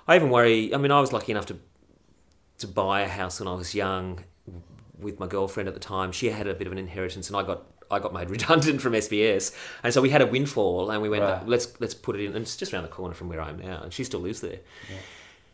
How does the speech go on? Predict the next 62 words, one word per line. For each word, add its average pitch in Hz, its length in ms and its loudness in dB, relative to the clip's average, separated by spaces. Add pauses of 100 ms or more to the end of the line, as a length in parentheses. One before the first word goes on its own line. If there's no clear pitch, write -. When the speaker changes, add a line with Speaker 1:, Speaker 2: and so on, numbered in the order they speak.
(180)
Speaker 1:
But 175 200 10
if 175 100 4
it 202 120 6
ha-, 196 120 0
you 220 160 2
know, 135 60 4
if 120 120 -4
we 190 60 2
hadn't 175 200 2
have 151 100 0
gone, 143 120 4
"Oh, 240 260 0
maybe 392 200 6
we - 60 0
should 92 160 -8
do 110 120 2
something 101 220 -4
sensible 101 420 -6
with, 87 140 -8 (180)
with 98 220 -8
this," - 420 -6
Speaker 2:
Yeah. 101 300 -8 (260)
Speaker 1:
and 107 400 2 (400)
buy 95 720 2 (240)
a 98 160 0
house, 101 360 -2
and 135 60 -4
it 147 40 -2
was 147 80 -4
two 170 200 -2
hundred 113 200 -2
and 95 80 -2
eighty-five 87 360 -6
grand, 92 500 -6
and - 60 -16
I 98 40 -10
remember 98 220 -8
thinking, 85 260 -12
"God, - 200 -12
that's - 200 -14
a 71 40 -18
lot 71 120 -16
of 73 100 -18
money." - 300 -16
Speaker 2:
Yeah, 294 220 -8
it - 80 -8
is. 370 260 -8
Speaker 1:
And 110 140 2
it 120 60 4
was 185 180 8
a 285 40 4
lot 101 140 2
of 85 40 -6
money, 76 160 -6
Speaker 2:
Yeah. - 160 -4
Speaker 1:
and - 60 -4
it 104 80 -2
was 117 160 0
a 110 40 -4
lot 87 100 -2
of 80 60 -8
money. 69 200 -12